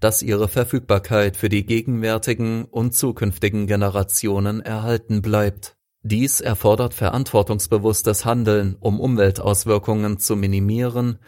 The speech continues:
soziale Gerechtigkeit zu fördern und wirtschaftliche Prosperität zu gewährleisten. Die Prinzipien der Nachhaltigkeit umfassen Ressourceneffizienz, soziale Gerechtigkeit,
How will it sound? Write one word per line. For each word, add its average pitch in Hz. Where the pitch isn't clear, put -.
soziale 104
Gerechtigkeit 110
zu -
fördern 110
und 120
wirtschaftliche 107
Prosperität 104
zu 110
gewährleisten. 101
Die 101
Prinzipien 123
der 101
Nachhaltigkeit 98
umfassen 110
Ressourceneffizienz, 101
soziale 104
Gerechtigkeit, 110